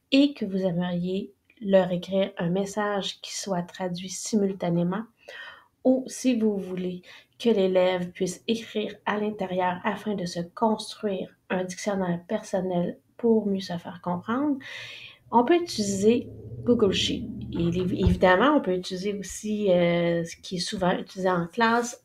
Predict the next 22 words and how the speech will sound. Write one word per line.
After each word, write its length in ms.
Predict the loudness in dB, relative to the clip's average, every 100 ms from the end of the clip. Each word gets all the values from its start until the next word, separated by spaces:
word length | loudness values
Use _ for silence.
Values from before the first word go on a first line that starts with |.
| _
la 220 | 0 2 2
tablette 520 | 2 2 2 0 0
numérique 680 | 6 6 6 2 0 -2 0
avec 320 | -2 -2 -4
tous 120 | -2
ces 260 | 4 4 2
outils 300 | -2 2 2
intégrés 560 | 2 -6 -6 -4 -4 -6 _ -12
de 200 | 4 4
traduction. 640 | 4 -4 -6 -6 -6 -4 -6 _ -18 -16 -16 2
Mais 120 | 6
ici, 280 | 6 2 -4
je 100 | 0
vous 160 | 4 4
offre 240 | 4 -2 -6
une, 260 | -2 -2 -2 _ _ -2
euh, 460 | -2 0 -2 -2 -4 -8 -12 _ -18 -14 -14 -14 0
une 460 | 2 6 6 6 6
idée 360 | 4 4 0 2
avec 480 | 0 2 0 -2 -20 -12
Google 380 | 0 0 2 -2
Sheet. 320 | -2 -6 -10